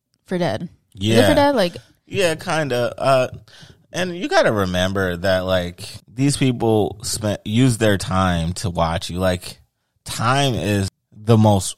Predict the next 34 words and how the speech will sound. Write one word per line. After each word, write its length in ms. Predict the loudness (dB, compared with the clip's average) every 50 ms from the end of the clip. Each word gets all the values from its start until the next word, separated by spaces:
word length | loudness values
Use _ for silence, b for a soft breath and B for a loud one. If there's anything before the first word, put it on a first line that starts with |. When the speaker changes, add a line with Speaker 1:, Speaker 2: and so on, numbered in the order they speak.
| -16 _ _ _
Speaker 2:
precious 500 | -4 0 2 2 2 0 -2 -4 -4 -4
thing 280 | -4 -4 -4 -4 -2 -4
we 120 | -4 -4
have. 320 | -4 -4 -4 -6 -8 -8 -8
Like, 240 | -8 -6 -6 -6 -6 -8 -8 -8 _ b b b b b b b b b b b b _ 0
everything 560 | 2 4 6 6 6 4 4 4 2 2 2
is 100 | 0 0
vying 280 | 2 2 2 2 2 0
for 120 | 0 2 2
our 100 | 2 0
time. 360 | -2 -6 -8 -8 -8 -8 -6
They 140 | -4 -2 -2
could 160 | 0 0 0
have 60 | 0
been 140 | 0 0 0
watching 340 | 0 0 0 -2 -2 -6 -6
Hulu. 880 | -2 0 2 2 4 4 4 6 6 6 6 6 4 4 4 2 2 2
They 140 | 0 -2 -2
could 120 | -2 -4
have 80 | -4 -4
been 100 | -4 -4
watching 340 | -4 -4 -6 -6 -8 -10 -8
Netflix. 1080 | -6 -4 -2 -2 -2 -2 -2 -2 0 0 2 2 0 0 -2 -4 -6 -8 -10 -12 -12 -6
They 140 | -2 -2 0
on 140 | 0 0 0
YouTube 460 | 0 0 0 -2 -2 -2 -2 -2 0
watching 400 | 0 0 0 0 -2 -4 -6 -4
you. 280 | -4 -4 -6 -6 -8 -10 -8
You 160 | -6 -2 0
know 80 | 2 2
what 120 | 2 2
I 40 | 2
mean? 200 | 0 0 0 0
So 260 | 0 0 0 0 0